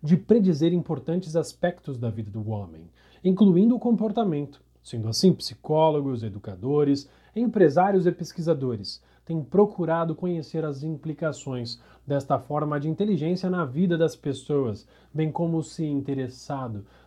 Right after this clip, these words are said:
nas aplicações práticas da I E nos contextos educacional, ocupacional e clínico. Salovey, Valery e Mayer, dois mil e um.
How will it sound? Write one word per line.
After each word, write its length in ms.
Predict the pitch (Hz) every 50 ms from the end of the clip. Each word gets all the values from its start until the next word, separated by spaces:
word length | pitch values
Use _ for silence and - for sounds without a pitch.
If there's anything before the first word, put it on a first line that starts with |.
| _ _
nas 280 | 139 135 135 131 120
aplicações 520 | 135 120 - 156 - 165 - - 196 185 190
práticas 540 | - - 165 175 185 165 - - - 123
da 140 | 113 123 120
I 140 | 120 117 123
E 200 | 135 143 135 127 - - _ _ _ _
nos 160 | - 143 - -
contextos 800 | - 135 120 113 - - - 156 170 160 - - 123 110 110
educacional, 800 | 117 113 117 117 - 131 - - 123 107 110 123 135 139 131 123
ocupacional 760 | 110 - - 117 - 135 127 - - 123 113 117 131 131 123
e 60 | 117
clínico. 480 | 120 - 139 147 151 135 117 110 - - _ _ _ _ _
Salovey, 640 | _ - 202 208 208 180 139 123 143 151 160 175 - _ - - _ _ _ _ _ _ _ -
Valery 840 | 131 113 117 143 156 160 165 160 165 165 165 165 165 170 160 156 _ _ _ _ _
e 120 | - 131 120
Mayer, 440 | 123 131 135 147 151 147 151 147
dois 220 | 135 143 135 120 120
mil 180 | 139 147 151
e 140 | 151 147 135
um. 180 | 131 135 135